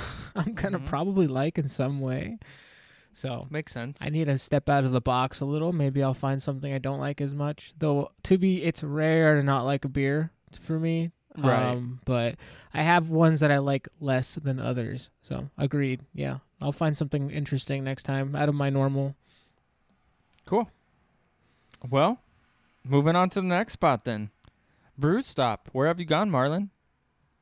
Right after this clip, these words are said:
Speaker 2: Since the last
Speaker 1: Um,
Speaker 2: show.
Speaker 1: well,
Speaker 2: Anywhere?
Speaker 1: s-, I have. I've went a couple places. Um,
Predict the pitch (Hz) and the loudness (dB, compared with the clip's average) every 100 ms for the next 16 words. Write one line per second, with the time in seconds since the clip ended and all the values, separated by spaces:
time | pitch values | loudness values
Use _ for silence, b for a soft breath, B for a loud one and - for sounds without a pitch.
0 | _ _ _ _ _ b b b b b | _ _ _ _ _ b b b b b
1 | b - - 139 - 127 156 208 233 127 | b -14 -10 -10 -4 0 0 -2 -2 0
2 | 160 120 254 240 214 262 170 175 202 208 | 2 2 2 2 4 4 2 0 -2 -6
3 | _ - - _ - - - _ _ _ | _ -20 -20 _ -20 -20 -20 _ _ _
4 | _ _ _ _ _ _ _ _ - - | _ _ _ _ _ _ _ _ -20 -4
5 | 254 277 208 214 220 226 254 220 - 190 | 4 6 8 8 6 2 2 2 2 2
6 | 202 190 - 180 180 - 185 185 185 180 | 4 2 2 0 -2 -2 -2 0 0 -2
7 | 175 180 - - 101 180 151 151 151 151 | -4 -8 -8 -10 -8 -4 -2 0 0 2
8 | 151 156 151 147 147 | 0 -2 -6 -8 -10